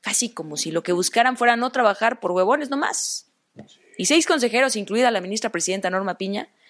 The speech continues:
decidieron que el paro debía terminar el once de octubre. Por otra parte, dos jueces federales que se distinguieron por sus sentencias contra la cuatro T, Juan Pablo Gómez Fierro y Rodrigo de la Pesa,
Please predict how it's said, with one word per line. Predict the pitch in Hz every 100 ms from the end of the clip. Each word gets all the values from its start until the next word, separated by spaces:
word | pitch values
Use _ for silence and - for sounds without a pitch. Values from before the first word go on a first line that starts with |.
| _
decidieron | 180 175 196 226 240
que | 175
el | 185
paro | 208 202
debía | 175 196
terminar | 202 185 185 226 -
el | 175 175
once | 175 175
de | 151
octubre. | 135 - - - _ _ _ _ _ _ _ _ _
Por | 190
otra | 214 226 226
parte, | 247 247 262 262
dos | 220 220
jueces | - 220 220
federales | - 185 185 196 208 240 -
que | - 180 170 160
se | 165
distinguieron | 156 - 180 214 240 208
por | 175
sus | 160
sentencias | 165 165 202 190 -
contra | 147 156
la | 151
cuatro | 190 202 202
T, | 202 - _ _ _
Juan | 175 -
Pablo | 190 190
Gómez | 180 185 -
Fierro | 202 196 165 -
y | 170
Rodrigo | 175 185 180
de | 202
la | 240
Pesa, | 226 190 185 220